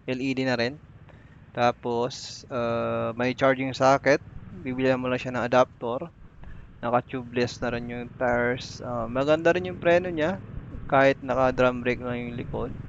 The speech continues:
Saka, karamihan naman ng ano, ah, one two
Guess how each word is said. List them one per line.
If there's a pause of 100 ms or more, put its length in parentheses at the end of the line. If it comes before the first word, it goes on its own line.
Saka,
karamihan
naman
ng
ano, (240)
ah,
one
two